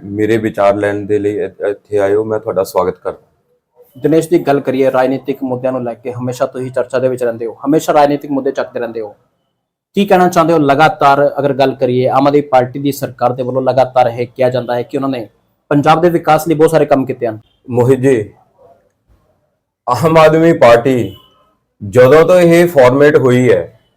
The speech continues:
Speaker 1: ਚਾਹੇ ਦਿੱਲੀ 'ਚ ਹੋਵੇ, ਚਾਹੇ ਪੰਜਾਬ ਦੇ ਵਿ-, ਵਿੱਚ ਹੋਵੇ, ਇਹਨਾਂ ਨੇ ਗੱਲਾਂ ਹੀ ਕੀਤੀਆਂ ਹੈ।
Speaker 2: ਹੂੰ।
Speaker 1: ਇਹਨਾਂ ਲਈ ਮੈਨੂੰ ਇੱਕ ਮੁਹਾਵਰਾ ਚੇਤਾ ਆ ਗਿਆ। ਬਜ਼ੁਰਗ ਕਹਿੰਦੇ ਹੁੰਦੇ ਸੀ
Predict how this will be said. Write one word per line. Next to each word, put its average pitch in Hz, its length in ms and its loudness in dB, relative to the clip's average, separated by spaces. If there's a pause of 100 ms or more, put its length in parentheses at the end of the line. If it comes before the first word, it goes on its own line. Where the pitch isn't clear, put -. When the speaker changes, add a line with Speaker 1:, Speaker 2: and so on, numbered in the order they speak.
(260)
Speaker 1:
ਚਾਹੇ 107 200 -2
ਦਿੱਲੀ 113 340 -2
'ਚ 120 60 -4
ਹੋਵੇ, 127 260 0
ਚਾਹੇ 120 260 0
ਪੰਜਾਬ 104 460 0
ਦੇ 113 140 -2
ਵਿ-, 117 220 -6 (120)
ਵਿੱਚ 110 180 -8
ਹੋਵੇ, 107 380 -4 (420)
ਇਹਨਾਂ 202 180 2
ਨੇ 226 80 2
ਗੱਲਾਂ 160 400 4 (100)
ਹੀ 175 200 4
ਕੀਤੀਆਂ 113 380 0
ਹੈ। 85 140 -14 (400)
Speaker 2:
ਹੂੰ। 113 140 -12 (240)
Speaker 1:
ਇਹਨਾਂ 147 200 0
ਲਈ 156 140 4
ਮੈਨੂੰ 143 240 4
ਇੱਕ 143 100 -2
ਮੁਹਾਵਰਾ 123 520 4
ਚੇਤਾ 120 300 -2
ਆ 120 160 4
ਗਿਆ। 107 260 2
ਬਜ਼ੁਰਗ 110 320 -8
ਕਹਿੰਦੇ 117 320 -6
ਹੁੰਦੇ 113 280 -4
ਸੀ 117 220 -12